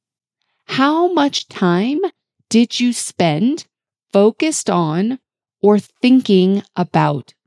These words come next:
food? What was it like for you with social situations,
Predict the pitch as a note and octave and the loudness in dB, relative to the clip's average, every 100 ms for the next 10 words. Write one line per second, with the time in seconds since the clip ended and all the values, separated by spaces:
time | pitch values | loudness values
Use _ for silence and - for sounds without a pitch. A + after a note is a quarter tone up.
0 | _ - F#2+ - - _ _ _ _ _ | _ -4 -4 -6 -20 _ _ _ _ _
1 | _ _ _ _ _ _ _ _ _ _ | _ _ _ _ _ _ _ _ _ _
2 | _ _ _ _ _ _ _ _ _ - | _ _ _ _ _ _ _ _ _ -6
3 | A3+ C4+ C#4+ D#4+ D4+ D#4+ C4+ C#4 F4 - | 0 2 2 0 0 -2 0 0 0 -2
4 | - G3+ E3 E3 F3+ A3+ - _ - C#4 | -2 0 0 0 0 -4 -8 _ -6 -6
5 | - - F#4 E4 B3+ - D3 - - - | -6 -2 -2 0 -4 -4 -6 -6 -6 -4
6 | - - - - | -6 -8 -14 -20